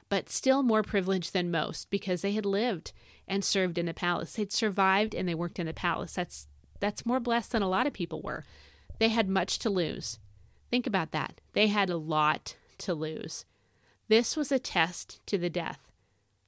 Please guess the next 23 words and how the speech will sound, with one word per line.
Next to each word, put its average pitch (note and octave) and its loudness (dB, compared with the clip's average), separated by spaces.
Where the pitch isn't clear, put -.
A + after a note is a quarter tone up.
Though A3 6
they B3+ 6
had A#3 2
honored A#3 2
the C4+ -2
king B3 0
as G3+ 2
leader F3 2
and G3+ 2
they'd B3 2
served C4+ 2
him D#3 0
with F#3+ 0
nothing G#3 2
but E3 -2
excellence D4+ 0
and G3+ 0
integrity. F#3 -2
Listen, G3+ 2
whoever F#3+ 2
your B3 4
boss A3 2
is, C#4+ 2